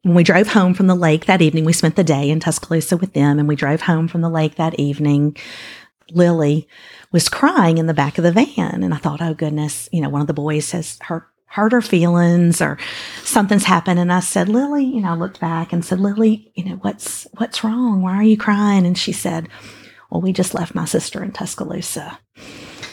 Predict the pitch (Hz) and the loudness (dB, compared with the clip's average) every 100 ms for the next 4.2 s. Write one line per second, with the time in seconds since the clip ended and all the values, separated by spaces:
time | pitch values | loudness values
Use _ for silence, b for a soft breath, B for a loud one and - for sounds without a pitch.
0 | B B _ - 165 - 180 185 165 - | B B _ -4 -2 0 0 0 0 -6
1 | - _ _ _ _ - 170 175 - 170 | -16 _ _ _ _ 0 0 0 0 2
2 | 175 180 185 - 170 165 165 156 156 - | 2 2 0 0 2 2 2 0 -2 2
3 | 196 247 - 226 170 160 - 151 143 143 | 2 2 0 0 0 0 -4 -6 -4 -4
4 | 165 208 | -2 -4